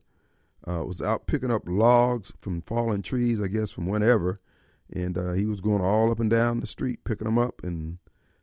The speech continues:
uh, so it is campaign season, but n-, nonetheless, the fact that they're doing it is a good thing, and I wanted to compliment. I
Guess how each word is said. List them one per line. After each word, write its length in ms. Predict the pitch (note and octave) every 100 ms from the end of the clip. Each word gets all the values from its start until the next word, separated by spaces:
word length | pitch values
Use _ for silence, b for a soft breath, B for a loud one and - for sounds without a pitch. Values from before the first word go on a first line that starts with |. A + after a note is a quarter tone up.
| -
uh, 360 | E2 E2+ E2 E2 G2 _ _ _ _ _
so 440 | - F#2+ F#2+ - - _
it 140 | F#2 G2
is 220 | A2+ G#2+
campaign 540 | C3+ B2 A2+ B2 A#2
season, 380 | G#2+ A2 G#2+ A#2+
but 120 | A#2
n-, 160 | A2+ G#2
nonetheless, 640 | A2+ E3+ D#3+ C#3+ D#3 C3+ - b b -
the 80 |
fact 240 | A2+ D#3+ C#3
that 120 | C#3
they're 140 | C3+ B2
doing 340 | G#2+ G#2+ G2+
it 100 | - _ _ _
is 180 | F2+ D#2+
a 40 |
good 240 | E2 F2+
thing, 340 | - C2 C2 - -
and 120 | - E2+
I 60 |
wanted 320 | F2+ F#2+ F#2
to 100 | -
compliment. 400 | A2 G#2 G2 G2
I 120 | F2+